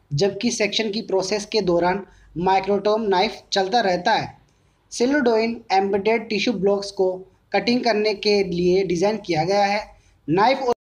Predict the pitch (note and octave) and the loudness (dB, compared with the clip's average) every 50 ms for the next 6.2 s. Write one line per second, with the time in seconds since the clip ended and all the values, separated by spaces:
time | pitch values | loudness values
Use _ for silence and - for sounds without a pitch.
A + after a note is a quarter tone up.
0 | _ _ _ _ _ _ _ _ _ _ _ - - - - G#3 G#3 G3+ G#3 G3+ | _ _ _ _ _ _ _ _ _ _ _ -14 -10 -2 0 0 0 0 0 0
1 | G#3+ G#3+ G#3+ G#3+ B3 B3+ B3+ E3 F3+ F#3 F#3 G#3 A3+ A#3+ B3 B3 B3 - - - | 2 2 2 2 2 0 0 0 -2 -2 0 0 0 0 0 -2 -4 -8 -20 -20
2 | _ _ _ _ _ - A#3 A3 - B3+ A#3+ B3 - A3 G#3+ - C4 C4+ B3+ C#4+ | _ _ _ _ _ -8 -8 -2 0 0 0 2 0 0 0 2 0 0 0 -2
3 | A3+ G3+ G#3+ G3+ G3 G#3 A3 G#3+ - - _ - - A#3 - - - A3 G#3 G#3+ | 0 0 2 2 2 2 0 -2 -10 -16 _ -8 -8 -8 -8 -2 -2 -2 -2 0
4 | - A#3+ B3+ A#3+ A#3+ - G#3+ G3 G#3 G#3+ G#3+ - F3 D#3 D#3 D#3 A3 A3+ A#3 A#3+ | -2 -2 -2 -2 -2 0 0 2 2 0 -2 -2 -4 -4 -2 -2 -2 0 0 -2
5 | A#3+ - _ _ _ _ _ _ _ - - G3 G3+ G#3+ G#3+ A3 C#4+ C#4+ A#3+ A3+ | -6 -8 _ _ _ _ _ _ _ -2 0 2 4 4 2 2 0 0 2 2
6 | A#3 A3+ A3+ - | 0 0 -2 -8